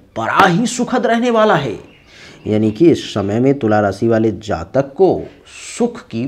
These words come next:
प्राप्ति होगी। क्या होगा? सुख की प्राप्ति होगी। सुख के साथ साथ आनंद भी मिलेगा, आप आनंदित भी महसूस करेंगे, बड़ा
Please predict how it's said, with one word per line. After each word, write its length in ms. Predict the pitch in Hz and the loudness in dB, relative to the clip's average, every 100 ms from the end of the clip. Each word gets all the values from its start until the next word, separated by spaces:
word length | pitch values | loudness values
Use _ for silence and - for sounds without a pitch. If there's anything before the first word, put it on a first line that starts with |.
| - | -6
प्राप्ति 440 | - - - - | -8 -8 -10 -20
होगी। 320 | - - - _ - | -18 -18 -20 _ -6
क्या 120 | 110 | -4
होगा? 360 | 92 104 120 - - - - - - _ - | -4 -4 -4 -6 -12 -20 -20 -20 -20 _ -20
सुख 480 | - - 285 294 | -10 2 2 4
की 100 | 269 165 | 0 2
प्राप्ति 460 | 123 110 110 120 | 4 2 2 -2
होगी। 380 | 117 127 147 156 147 - - | 0 2 4 4 2 -10 -18
सुख 380 | - 139 143 143 | -2 0 0 -2
के 120 | 104 | -6
साथ 300 | 104 107 104 107 | -4 -2 -2 -4
साथ 340 | - 147 180 - - _ 110 | -4 -4 -4 -10 -20 _ -12
आनंद 560 | 110 110 120 151 185 | -8 -6 -4 -2 2
भी 260 | 214 185 233 | 2 0 -2
मिलेगा, 520 | 226 208 101 82 53 - - - | -2 -2 -4 -6 -12 -16 -16 -8
आप 400 | 101 127 - - - - | -2 -2 -2 -8 -20 -10
आनंदित 680 | 110 113 113 117 127 175 120 | -6 -4 -4 -2 -2 -2 -4
भी 160 | 123 | -6
महसूस 480 | 113 110 104 107 104 | -4 -4 -6 -8 -8
करेंगे, 360 | - 104 123 175 | -8 -6 -4 -6
बड़ा 400 | - - 240 | -8 -4 -2